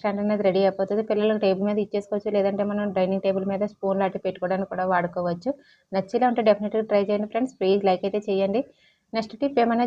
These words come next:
జర్నీలు చేసేటప్పుడు మనకు వామిటింగ్స్ అనేవి వస్తూ ఉంటాయి. చాలామందికి ట్యాబ్లెట్లు వేసుకుంటారు, చాలా ఇబ్బంది పడుతుంటారు. అలాంటప్పుడు ఈ చిన్న టిప్ అయితే ఫాలో అయిపోండి.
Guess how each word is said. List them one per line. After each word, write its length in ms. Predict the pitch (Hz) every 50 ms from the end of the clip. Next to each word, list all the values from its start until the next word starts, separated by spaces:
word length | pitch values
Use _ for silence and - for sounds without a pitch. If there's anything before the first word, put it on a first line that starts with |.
| 220
జర్నీలు 300 | 220 220 208 214 220 214 247
చేసేటప్పుడు 520 | 226 208 208 220 220 220 214 - 208 214 214
మనకు 220 | 226 214 214 214 214
వామిటింగ్స్ 400 | 202 190 190 190 202 202 196 220
అనేవి 180 | 214 208 208 202
వస్తూ 200 | 196 190 - - 202
ఉంటాయి. 200 | 190 190 208 202 -
చాలామందికి 560 | 196 190 196 196 196 190 185 190 190 214 226 233 240 - - - _ _ _ -
ట్యాబ్లెట్లు 380 | 220 208 196 185 202 202 202 202
వేసుకుంటారు, 460 | 196 196 - - 196 196 196 196 202 208 202
చాలా 160 | 208 196 196 202
ఇబ్బంది 220 | 175 175 196 196 196
పడుతుంటారు. 440 | 202 185 175 196 190 190 190 196 208 214
అలాంటప్పుడు 360 | 226 226 233 254 247 262 240 220
ఈ 20 | 220 -
చిన్న 240 | 202 202 208 226 233
టిప్ 180 | 226 220 - 226
అయితే 160 | 220 220 226 214 220
ఫాలో 200 | 220 202 190 196 196
అయిపోండి. 420 | 190 185 185 190 190 190 190 208